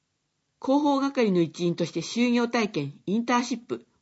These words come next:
を行った学生が測定しました。測定中の写真が二枚あります。丸一、年齢や身長、体重などを入力し、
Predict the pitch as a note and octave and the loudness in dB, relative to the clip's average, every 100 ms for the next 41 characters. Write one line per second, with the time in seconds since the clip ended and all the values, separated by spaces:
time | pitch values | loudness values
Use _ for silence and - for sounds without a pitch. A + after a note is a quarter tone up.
0 | - G3+ F#3 A3 A3 A3 G3 F3 - A#3+ | 0 0 2 -2 -2 -2 -4 -4 -4 -2
1 | G#3 G3 F3 - G#3 G3 F#3+ F#3 - - | -2 -4 -8 -2 -2 0 -2 -4 -6 -10
2 | _ _ _ _ _ _ _ _ _ _ | _ _ _ _ _ _ _ _ _ _
3 | - - - B3+ B3 B3 A#3 A#3 F#3+ - | -12 -8 0 0 2 -2 0 -2 -4 -6
4 | A3 A3 G#3+ A3 A3 F3+ D#3 C#3+ C#3+ - | -4 -2 0 2 2 0 0 -2 -4 -8
5 | - _ _ _ _ _ _ _ _ _ | -20 _ _ _ _ _ _ _ _ _
6 | - F#3+ F#3+ F#3+ - F3 - F3 G3+ G#3+ | -4 2 2 2 -2 -8 -6 -2 2 4
7 | G#3+ G#3+ G#3+ G#3 G3 G3 G3 F3+ - _ | 4 4 2 0 -2 0 0 -2 -8 _
8 | - G#3 A3 A3 A#3 G3+ G3+ E3 D#3 D#3+ | -4 -2 0 2 2 4 2 2 2 2
9 | D#3 - D3 | 0 -6 -10